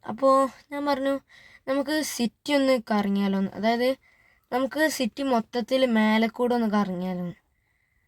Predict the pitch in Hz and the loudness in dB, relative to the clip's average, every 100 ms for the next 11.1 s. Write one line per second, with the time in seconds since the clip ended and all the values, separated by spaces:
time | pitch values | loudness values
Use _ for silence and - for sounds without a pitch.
0 | _ _ - 202 220 220 220 208 _ _ | _ _ -10 0 4 4 2 -2 _ _
1 | _ _ _ 233 240 247 - 226 233 240 | _ _ _ -2 0 0 -4 -6 0 0
2 | 226 233 233 240 226 220 226 - _ _ | 0 2 2 2 0 0 -2 -4 _ _
3 | _ _ _ _ - 220 233 233 233 233 | _ _ _ _ -4 2 4 4 2 2
4 | 240 240 240 _ _ _ _ _ 208 247 | 2 2 0 _ _ _ _ _ -2 0
5 | 202 226 220 214 254 226 208 208 220 233 | 0 -2 -2 0 2 4 4 2 0 -4
6 | - _ 202 202 208 202 - 208 208 208 | -14 _ -8 -2 0 0 -2 -6 -4 -2
7 | 226 220 220 214 196 196 - 196 190 220 | 2 4 4 2 0 -2 -4 -4 -2 -4
8 | - _ _ _ _ _ _ - 208 202 | -8 _ _ _ _ _ _ -2 0 0
9 | 208 214 220 214 208 196 196 196 - 208 | 0 0 2 2 2 2 0 -2 -2 0
10 | 214 226 220 190 - 202 196 190 190 - | 0 0 0 0 -4 -8 -4 -4 -6 -10